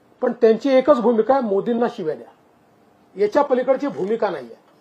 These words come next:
आणि म्हणूनच मग आज आपल्याला पाहायला मिळतं, कधी त्यांच्यातलं कोणी म्हणतं पाकिस्तानकडे अणुबॉम्ब आहे, त्याला भारताने घाबरलं पाहिजे,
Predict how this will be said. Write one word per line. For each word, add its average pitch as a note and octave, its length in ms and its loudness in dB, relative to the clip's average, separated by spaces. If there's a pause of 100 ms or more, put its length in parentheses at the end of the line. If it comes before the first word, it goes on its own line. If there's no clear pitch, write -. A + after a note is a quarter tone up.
(440)
आणि A3+ 140 0
म्हणूनच C4+ 400 2
मग C#4 180 2
आज B3+ 160 6
आपल्याला C4 280 2
पाहायला B3 320 4
मिळतं, A#3+ 320 2 (480)
कधी A#3 400 4 (320)
त्यांच्यातलं A#3 380 2
कोणी A#3 240 4
म्हणतं A3 320 4
पाकिस्तानकडे A3+ 1040 2
अणुबॉम्ब A3 440 4
आहे, A#3 100 6
त्याला G#3+ 280 2
भारताने G3+ 360 2
घाबरलं A3 380 2
पाहिजे, A3 360 6